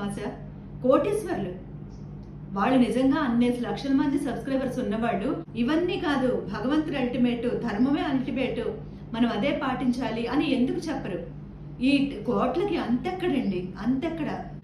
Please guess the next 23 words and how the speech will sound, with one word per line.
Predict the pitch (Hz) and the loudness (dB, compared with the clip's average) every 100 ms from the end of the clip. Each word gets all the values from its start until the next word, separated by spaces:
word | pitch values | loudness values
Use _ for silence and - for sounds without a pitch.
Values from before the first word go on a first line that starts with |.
| - 202 | -8 0
They | 233 | 2
are | 233 | 4
all | 226 262 320 359 | 2 2 2 4
well | 269 254 320 | 4 4 2
established | 339 330 302 262 - 202 | 0 -2 0 0 0 -4
అండి, | 180 180 180 - - - - | -4 -4 -6 -12 -14 -14 -6
well | 220 294 | 0 4
established | 339 - 320 285 - 269 | 4 2 0 0 -2 -2
families. | 262 233 240 262 - | -2 4 4 4 0
ఇంకా | 381 349 320 392 392 370 | -2 0 -2 -2 -2 0
ఇంకా | 320 | 0
డబ్బు | - 254 247 - | -2 -2 -2 -2
కోసం | 285 320 262 | -2 0 0
తాపత్రయం. | 233 202 - 190 196 202 247 - - - | 0 -4 -6 -4 -2 -2 -4 -6 -8 -4
చిర్రావూరు | 202 240 262 262 | 0 4 4 4
గారు | 226 202 | 0 0
ఓ | |
మాట | 202 208 240 | 0 -2 -2
చెప్పారు, | 240 - 202 185 | -4 -2 -2 0
"ఈ | 226 285 | 0 0
కుబేర | 214 220 247 | 0 0 0
కుంకుమ | 285 277 240 | 2 2 2
పెట్టుకోగానే | 208 190 233 262 254 233 233 311 | 0 -2 0 2 2 2 2 -2